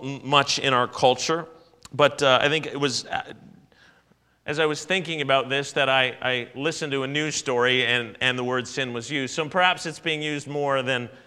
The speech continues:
than I perceive. But regardless of whether, uh, it, it was speaking of our, the sins of our past, but even if this word is not used a lot, even if it's not, uh, a co-, in common usage today, certainly the concept of sin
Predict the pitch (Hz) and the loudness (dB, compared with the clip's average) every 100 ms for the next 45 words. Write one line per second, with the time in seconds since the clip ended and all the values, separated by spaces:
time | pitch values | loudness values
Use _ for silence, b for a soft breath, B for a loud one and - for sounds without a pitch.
0 | B 131 131 131 123 139 127 - 180 151 | B -6 0 2 2 -2 -2 0 2 4
1 | 151 143 160 180 185 196 254 262 220 185 | 2 0 -2 0 4 8 8 6 2 2
2 | 185 175 165 147 B B - 151 135 151 | 2 2 2 -2 B B 2 2 4 0
3 | 151 151 139 - - - 180 170 156 147 | -2 -2 -4 -8 -10 -8 -4 0 2 2
4 | 143 - 165 156 208 190 151 151 - 180 | 2 -2 -8 -6 -2 -2 0 0 2 4
5 | 147 110 107 - B B - 202 226 269 | 4 2 -6 -14 B B 0 2 4 2
6 | 277 196 185 165 160 165 214 240 226 165 | 2 2 0 0 -2 2 4 6 4 0
7 | 147 160 160 151 143 156 160 147 139 135 | -2 0 2 2 -2 -4 -4 -4 0 6
8 | 131 160 175 165 147 151 - 151 147 143 | 6 6 4 0 0 0 0 4 4 2
9 | B - 143 127 131 - - 160 143 143 | B 0 0 2 -2 -4 0 0 2 0
10 | 139 165 156 147 131 151 208 208 160 123 | 0 2 2 2 0 -2 2 4 4 2
11 | - 139 127 131 151 - 240 285 269 240 | -2 -4 0 0 0 0 0 0 0 0
12 | 196 B B B 190 180 196 208 233 - | -2 B B B -6 -4 4 4 4 2
13 | 185 - 160 139 - 160 151 147 | -2 0 0 2 2 4 2 0